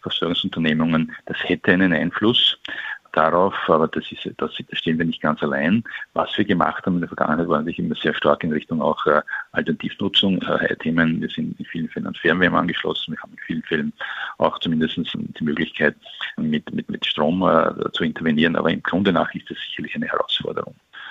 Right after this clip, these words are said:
Aber wie gesagt, auch da stehen wir nicht alleine da. Und ich glaube, dass es ein, ein Konzept geben muss, wo man zuerst einmal beginnt, wo, wo kann man sparen, wo kann man,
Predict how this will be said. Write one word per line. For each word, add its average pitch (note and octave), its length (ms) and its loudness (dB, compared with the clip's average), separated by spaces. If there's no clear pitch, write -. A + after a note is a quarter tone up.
Aber F2+ 240 -2
wie F#2+ 80 -2
gesagt, - 220 0
auch - 20 -14
da F2+ 200 4
stehen E2+ 280 2
wir E2 100 4
nicht D#2+ 180 -4
alleine D2 280 4
da. C#2+ 180 6
Und D#2 140 4
ich D#2+ 80 -6
glaube, D2 240 2
dass - 240 -2
es - 160 -8
ein, D2+ 240 2
ein E2+ 80 -4
Konzept - 540 2
geben E2+ 260 4
muss, F#2+ 240 0
wo F2+ 60 -2
man E2 100 0
zuerst - 260 -2
einmal D2+ 180 0
beginnt, - 360 0
wo, D#2+ 100 -2
wo D#2 80 -2
kann - 160 0
man D#2+ 100 -2
sparen, D#2 380 2
wo E2 60 0
kann - 160 -4
man, E2 180 -2